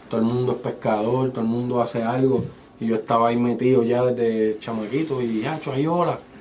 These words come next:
vamos para la playa que hay ola, en ballena hay ola, diantre". Entonces... El surfing empezó en la era de nosotros, pum, a, ¿sabes? A, a, a, a los chamaquitos de nosotros, el surfing empezó a tocarle para las playas de nosotros, y yo pa' Guánica, pa' allá, pa' Rincón, toda esa área, toda esa costa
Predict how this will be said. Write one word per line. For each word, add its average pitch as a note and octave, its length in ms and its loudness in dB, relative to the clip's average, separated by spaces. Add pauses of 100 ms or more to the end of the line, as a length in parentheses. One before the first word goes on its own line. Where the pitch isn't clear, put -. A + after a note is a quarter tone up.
(140)
vamos E3+ 220 2
para F3 200 2
la E3 60 -2
playa F3 280 2
que E3 80 0
hay E3+ 140 2
ola, F3 320 4 (200)
en C#3 160 -2
ballena C#3+ 360 2
hay E3 120 -2
ola, F3 340 0
diantre". E3 380 0
Entonces... C#3 400 -2 (460)
El B2+ 120 -8
surfing B2 420 2
empezó C3+ 380 2
en C#3 60 4
la C#3 160 4
era C#3 160 2
de C#3 60 2
nosotros, C#3 520 2
pum, C#3 200 2
a, A#2+ 240 -2
¿sabes? C3+ 340 0
A, A2 200 0
a, G#2+ 240 -4 (260)
a, A2+ 40 -10
a A2 40 -4
los G#2+ 100 -4
chamaquitos G#2+ 500 -2
de C3 80 0
nosotros, C3 420 2 (300)
el G#2+ 120 -6
surfing G#2+ 280 -4
empezó A#2+ 680 0 (680)
a G#2+ 120 -8
tocarle G#2 560 0 (300)
para G2+ 140 -2
las F#2+ 100 -6
playas G#2+ 320 -2
de A2+ 80 -2
nosotros, G#2 400 -4
y F#2+ 60 -2
yo G2+ 120 2
pa' A2 140 0
Guánica, G#2+ 580 -2
pa' G2 120 -6
allá, G2+ 240 -4
pa' G#2+ 120 -6
Rincón, G2 560 -6
toda G#2 160 -8
esa A2 180 -6
área, A2 200 -4
toda G2+ 140 -8
esa A2+ 140 -10
costa A2 400 -10